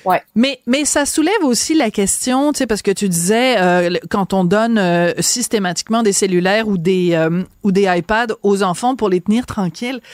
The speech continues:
Speaker 2: des fois, je me pose la question, pourquoi les gens ont des enfants ? Si vous trouvez que c'est si dérangeant que ça, un enfant, si même à table, vous avez rien à y dire à cet enfant-là, puis que c'est juste quelqu'un que vous voulez anesthésier, ben,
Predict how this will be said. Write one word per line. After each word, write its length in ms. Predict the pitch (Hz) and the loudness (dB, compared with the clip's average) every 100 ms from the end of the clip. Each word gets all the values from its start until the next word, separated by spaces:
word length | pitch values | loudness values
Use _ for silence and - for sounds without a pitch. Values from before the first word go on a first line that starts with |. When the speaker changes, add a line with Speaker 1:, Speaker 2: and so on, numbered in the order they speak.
| - - - | -20 -20 -4
Speaker 2:
des 100 | 202 | -4
fois, 140 | - 539 | -2 -2
je 60 | 277 | -2
me 80 | 185 | -2
pose 200 | 247 277 | -2 -2
la 100 | 202 | -2
question, 300 | 190 - 294 | -4 -6 -10
pourquoi 240 | - - - | -14 -10 -4
les 100 | 294 | -4
gens 220 | 147 196 | -2 -4
ont 60 | 180 | -2
des 260 | 170 160 | -2 -2
enfants ? 360 | 165 156 - 302 | -2 -6 -8 -14
Si 140 | - 269 | -8 -6
vous 80 | 247 | -4
trouvez 200 | 320 539 | -2 -2
que 60 | - | -2
c'est 140 | 233 | -4
si 380 | - - - - | -2 -2 -4 -4
dérangeant 560 | 285 220 202 185 185 180 | -2 0 0 -2 -2 -4
que 80 | - | -4
ça, 120 | 302 392 | -8 -6
un 100 | 185 | -4
enfant, 340 | 156 160 262 - - - - | -6 -8 -10 -10 -20 -16 -6
si 220 | - - 453 | -4 -2 -2
même 120 | 269 403 440 269 | 0 0 -2 -4
à 60 | |
table, 200 | - 320 403 | 0 0 0
vous 80 | 277 | 0
avez 180 | 202 180 | -2 -2
rien 240 | 175 254 349 | -2 -2 0
à 80 | 220 | -2
y 100 | 185 | -2
dire 240 | 190 330 294 | -4 -4 -4
à 80 | |
cet 160 | 180 - | -4 -4
enfant-là, 580 | 180 - 190 175 226 330 | -4 -2 -2 0 0 -2
puis 80 | - | -2
que 140 | 240 | -2
c'est 240 | 208 220 202 | -2 0 0
juste 400 | 208 330 - - - - - - | 0 0 -2 -8 -20 -20 -10 -4
quelqu'un 300 | 220 - 359 | -2 0 -2
que 60 | 233 | 0
vous 140 | 202 | 0
voulez 360 | 190 208 240 - - | 2 2 0 -4 -6
anesthésier, 1300 | 262 254 247 311 - - 247 220 180 180 190 247 269 _ _ _ _ _ _ _ | -2 0 0 0 -2 -4 0 2 2 0 0 0 -2 _ _ _ _ _ _ _
ben, 100 | - | -8